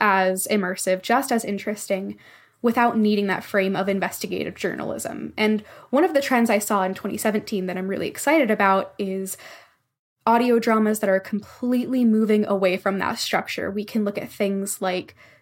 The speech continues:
Greater Boston. We can look at things like What's the Frequency?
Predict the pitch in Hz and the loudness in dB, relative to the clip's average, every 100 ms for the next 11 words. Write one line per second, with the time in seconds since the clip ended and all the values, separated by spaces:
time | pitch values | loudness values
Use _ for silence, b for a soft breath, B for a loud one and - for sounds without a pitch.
0 | - 220 196 196 202 208 - 269 339 - | 0 2 2 2 2 2 0 0 -2 -4
1 | 220 220 196 - - 196 196 190 - - | -2 -2 -2 -6 -6 -6 -4 -6 -4 -6
2 | - 214 - 247 233 247 226 - 226 220 | -6 -8 -2 0 2 0 0 0 2 2
3 | 214 | 0